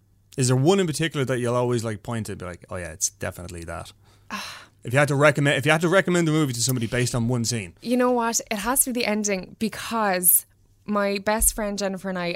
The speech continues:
Speaker 2: are mutual huge fans of the movie.
Speaker 1: Sure.
Speaker 2: I'm a pessimist and she's,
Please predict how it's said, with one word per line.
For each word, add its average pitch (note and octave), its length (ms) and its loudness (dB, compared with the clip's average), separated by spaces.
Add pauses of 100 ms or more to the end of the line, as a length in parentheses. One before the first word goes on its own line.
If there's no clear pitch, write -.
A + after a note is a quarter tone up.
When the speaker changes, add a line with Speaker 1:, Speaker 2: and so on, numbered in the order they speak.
Speaker 2:
are E3+ 340 -2
mutual F3 560 -6 (220)
huge F#3+ 320 -4
fans E3 280 -2
of D#3+ 100 -4
the E3 40 -4
movie. D#3+ 460 -4
Speaker 1:
Sure. A2 280 -2 (300)
Speaker 2:
I'm A3+ 160 4
a D4+ 60 2
pessimist A#3+ 520 2
and F#3+ 140 -4
she's, F#3 560 0